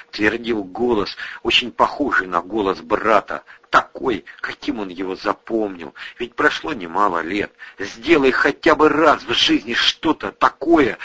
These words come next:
за что не будет стыдно!» «За что меня убьют?» —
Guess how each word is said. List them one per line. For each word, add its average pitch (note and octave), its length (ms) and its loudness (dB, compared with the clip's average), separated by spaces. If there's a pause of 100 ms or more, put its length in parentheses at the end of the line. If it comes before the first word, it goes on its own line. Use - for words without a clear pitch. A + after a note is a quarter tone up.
(160)
за - 180 2
что - 280 2
не B2 160 0
будет A2 420 -4
стыдно!» F#2+ 760 -8 (540)
«За D#3 260 -2
что - 200 0
меня D3 340 0
убьют?» — D3+ 640 0